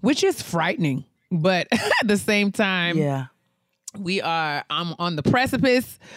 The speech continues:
Speaker 1: of a whole new decade. I don't know what to do. <laughs>
Speaker 2: Oh my God.
Speaker 1: I'm just literally like, "What?" I don't know. I'm just
Speaker 2: I know.
Speaker 1: feeling, I don't
Speaker 2: Feels
Speaker 1: know.
Speaker 2: like Y two K is about to hit.
Speaker 1: I'm all over the place. I'm like, "Wow,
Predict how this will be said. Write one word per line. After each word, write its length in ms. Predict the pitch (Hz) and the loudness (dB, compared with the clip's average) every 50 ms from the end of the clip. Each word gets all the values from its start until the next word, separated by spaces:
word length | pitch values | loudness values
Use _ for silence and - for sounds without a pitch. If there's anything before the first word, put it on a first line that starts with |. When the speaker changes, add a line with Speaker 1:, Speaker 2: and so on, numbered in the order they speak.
| - - - - | -20 -12 -2 0
Speaker 1:
of 140 | 196 190 | 2 2
a 100 | 180 175 | 4 4
whole 260 | 175 185 226 226 247 262 | 4 4 4 4 4 4
new 180 | 254 254 262 247 | 4 4 4 4
decade. 800 | 202 202 214 240 269 - 247 240 240 240 240 247 254 277 - - _ _ _ _ _ - | 4 2 2 2 2 2 2 2 4 4 4 4 2 0 -2 -6 _ _ _ _ _ -4
I 140 | - 196 233 | -2 0 0
don't 140 | 254 254 240 | 2 0 2
know 100 | 233 233 | 2 2
what 180 | 220 214 214 202 | 4 2 2 2
to 80 | 208 190 | 0 0
do. 420 | 170 196 190 185 180 196 233 - _ _ _ - | 2 4 4 6 6 4 2 2 _ _ _ -6
<laughs> 80 | - - 240 220 - - - - - | -4 -4 -4 -4 -6 -6 -6 -4 -2
Speaker 2:
Oh 160 | 139 143 147 | -2 0 0
my 240 | 143 147 151 170 202 | 0 0 0 0 0
God. 560 | 185 202 214 233 240 185 175 180 196 214 202 | 0 2 2 4 4 4 4 2 0 0 -2
Speaker 1:
I'm 280 | - 180 196 220 240 247 | 0 0 0 2 0 2
just 280 | 196 247 247 - - 220 | 2 2 2 0 0 -2
literally 460 | 214 214 214 214 220 214 208 196 196 | 0 0 2 2 2 4 4 2 2
like, 260 | 185 175 170 165 147 | 2 0 0 -2 -2
"What?" 380 | 143 156 180 190 208 247 359 - - - | 0 2 2 2 2 0 -2 -4 -4 -4
I 140 | 175 185 | -2 0
don't 160 | 190 202 202 196 | 2 2 2 2
know. 340 | 180 160 156 151 165 - - | 2 0 0 0 0 -2 -2
I'm 160 | - 175 180 | -2 -2 0
just 300 | 165 185 185 180 - - | 0 0 0 -2 -2 0
Speaker 2:
I 40 | 185 | 2
know. 60 | 175 180 | 2 4
Speaker 1:
feeling, 420 | 175 175 170 170 170 170 175 233 - _ _ _ _ _ _ _ _ _ - | 4 2 2 2 0 0 -2 -4 -8 _ _ _ _ _ _ _ _ _ -10
I 100 | 151 151 | -6 -6
don't 140 | 156 156 151 | -4 -4 -2
Speaker 2:
Feels 160 | 156 151 139 | -4 -2 -2
Speaker 1:
know. 60 | 151 143 | 0 0
Speaker 2:
like 40 | 143 | 0
Y 120 | 143 147 147 | 0 0 -2
two 180 | 143 - 156 147 | -2 -4 -4 -2
K 160 | - 151 143 | -2 -2 -2
is 80 | 139 135 | -2 -4
about 200 | 135 131 127 - | -6 -6 -8 -6
to 100 | 131 127 | -8 -6
hit. 160 | 139 127 120 160 | -6 -4 -2 -2
Speaker 1:
I'm 120 | 160 170 | 0 2
all 240 | 170 175 180 180 175 | 2 2 2 2 2
over 180 | 170 165 147 139 | 2 2 0 -2
the 80 | 131 | -4
place. 380 | - - - - - - - - | -6 -8 -8 -8 -16 -14 -8 -4
I'm 100 | 156 156 | -2 -2
like, 220 | 151 139 147 - | -2 -2 -4 -2
"Wow, 320 | 151 135 120 - - 120 | -2 -2 -2 -2 -6 -6